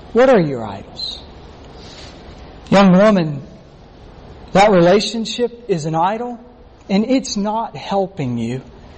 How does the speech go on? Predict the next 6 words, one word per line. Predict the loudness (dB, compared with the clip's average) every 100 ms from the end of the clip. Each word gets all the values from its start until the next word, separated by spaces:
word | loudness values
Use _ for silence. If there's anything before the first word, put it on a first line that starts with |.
| -20 -20 -20 -20 -2
It's | 0 4
only | 2 4 0
hurting | -2 -4 -6 -14
you. | -18 -20 -20 -20 -20 -20 -20 -20 -20 -20 -20 -20 0
Young | 4 6 6
man, | 4 2 0 -4